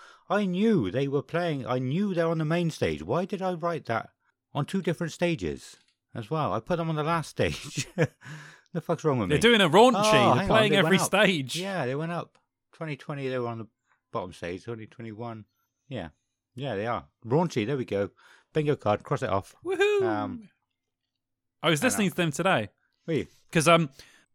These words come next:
Speaker 2: just quickly, I'll intersect this. What I've done, what I do for Download is, just to let you know and the people know, um,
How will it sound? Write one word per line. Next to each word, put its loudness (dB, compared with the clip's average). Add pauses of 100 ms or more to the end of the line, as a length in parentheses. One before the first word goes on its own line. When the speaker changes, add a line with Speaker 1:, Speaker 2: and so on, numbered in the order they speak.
(140)
Speaker 2:
just 2
quickly, 2
I'll 2
intersect -2
this. -4
What 0
I've 0
done, 2
what 6
I 4
do 2
for -6
Download 2
is, -2
just -6
to 2
let 2
you 4
know 4
and 0
the -8
people -2
know, -2 (400)
um, 2